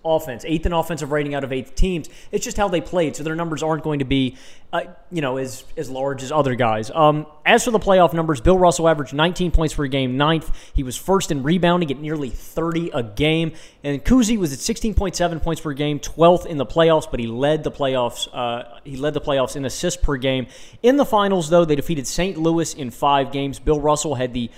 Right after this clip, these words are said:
um, had twenty-eight rebounds per game, the second most in his finals career. And Bob Cousy, the reason that I picked this, this season was a little more balanced out than Russell and Cousy. Russell carried Cousy, I would say, in a few other finals.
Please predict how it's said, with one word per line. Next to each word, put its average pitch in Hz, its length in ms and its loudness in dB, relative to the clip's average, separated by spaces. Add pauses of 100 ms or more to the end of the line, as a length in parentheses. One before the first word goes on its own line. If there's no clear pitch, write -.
(280)
um, 123 500 2
had 127 200 -4
twenty-eight 165 440 2
rebounds 135 380 -4
per 135 160 -10
game, 127 220 -8
the 113 60 -10
second 139 280 -4
most 127 220 -4
in 120 80 -10
his 151 180 -2
finals 135 340 -6
career. 135 280 -6
And 120 80 -12
Bob 170 260 0
Cousy, 160 300 -4
the 131 80 -14
reason 139 260 -10
that 123 60 -8
I 113 80 -6
picked 165 260 -4
this, 139 220 -8 (400)
this 165 240 -6
season 185 240 -8
was 160 120 -8
a 156 40 -10
little 160 160 -6
more 156 140 -4
balanced 139 480 -6
out 131 360 -2
than 123 360 -8
Russell 127 280 -2
and 123 100 -12
Cousy. 135 360 -8
Russell 135 240 -8
carried 147 420 -2
Cousy, 139 320 -4
I 127 80 -2
would 127 160 -6
say, 123 320 -4
in 120 60 -8
a 117 60 -10
few 123 240 -12
other 147 200 -4
finals. 135 460 -8